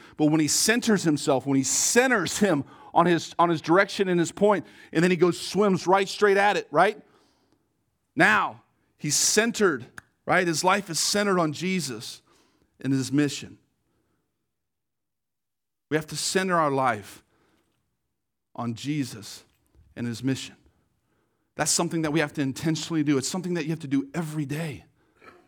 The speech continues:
It's something that we have to do every day. We did an interesting thing in, I don't know if, did everyone do day six? Of our, remember day six? The journal question was, I wrote this, <laughs> so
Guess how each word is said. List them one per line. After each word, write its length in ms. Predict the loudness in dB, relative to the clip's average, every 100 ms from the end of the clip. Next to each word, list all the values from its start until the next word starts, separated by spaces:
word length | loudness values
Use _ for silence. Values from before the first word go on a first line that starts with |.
| _ _ _
It's 100 | -10
something 300 | -6 -6 -4
that 80 | -4
we 100 | -4
have 100 | -4
to 80 | -6
do 160 | -6 -6
every 300 | -4 -4 -4
day. 300 | -2 -2 -4 -12 _ _ _
We 80 | 2
did 160 | 2
an 140 | 2 0
interesting 480 | -2 -6 -6 -4 -4
thing 400 | 0 0 0 -2 -16 _ _ _ -4
in, 280 | 2 2 2
I 60 | 0
don't 120 | 2
know 140 | 2
if, 160 | 0 -2
did 120 | 0
everyone 320 | 0 0 0 0
do 140 | -2
day 240 | 0 0
six? 540 | 0 -2 -4 -4 -10 -14 _ _ _ _ _
Of 140 | -4 0
our, 300 | 0 -2 -10 _ _ _ _ _ _ _ -4
remember 200 | -2 2
day 200 | 2 0
six? 480 | -2 -4 -4 -10 -20 _ _ _ _
The 120 | -4
journal 340 | 0 0 0 -2
question 560 | 0 0 0 -2 0
was, 440 | 2 2 0 -6 -16 _ _ _ _
I 120 | -2
wrote 260 | 0 0 -2
this, 380 | -6 -6 -10 -18 _ _ -10
<laughs> 1300 | -8 -8 -4 -4 -4 -8 -18 -20 -20 -20 -20 _
so 400 | -8 -4 -4 -4